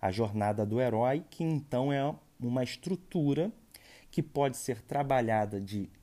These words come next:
infinitas maneiras, pode ser dividida, quebrada, embaralhada e até mesmo ter partes suas suprimidas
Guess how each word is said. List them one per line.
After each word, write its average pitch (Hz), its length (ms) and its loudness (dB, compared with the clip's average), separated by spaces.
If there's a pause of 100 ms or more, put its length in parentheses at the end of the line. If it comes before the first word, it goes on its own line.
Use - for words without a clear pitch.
(120)
infinitas 139 800 2
maneiras, 107 720 0 (420)
pode 143 240 2
ser 107 300 -2
dividida, 95 1000 -2
quebrada, 98 840 4
embaralhada 101 1040 4 (640)
e 135 60 2
até 139 260 2
mesmo 120 500 2 (500)
ter 156 300 6 (200)
partes 135 560 2
suas 113 600 -2 (240)
suprimidas 120 1000 0